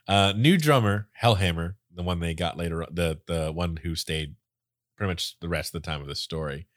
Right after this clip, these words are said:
Hellhammer, um, said that, uh, Dead apparently kept bags of dead animals around that he would open and inhale before going on stage to basically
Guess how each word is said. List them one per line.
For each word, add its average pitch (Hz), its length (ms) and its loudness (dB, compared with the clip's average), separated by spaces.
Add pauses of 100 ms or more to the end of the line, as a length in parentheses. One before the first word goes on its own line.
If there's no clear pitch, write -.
(880)
Hellhammer, 104 580 4 (1600)
um, 80 540 -2 (2500)
said 131 460 4
that, 110 320 2
uh, 98 240 2
Dead 135 360 0
apparently 165 640 0
kept - 380 -4 (140)
bags 127 500 0
of 101 220 -8
dead 120 240 0
animals 101 580 -2
around 78 600 -4 (540)
that 101 140 -2
he 113 140 2
would 104 160 2
open 127 500 2
and 98 140 -4
inhale 92 580 0
before 85 520 -4
going 85 380 -6
on 80 220 -6
stage 80 640 -6
to 80 220 -6
basically 80 720 -6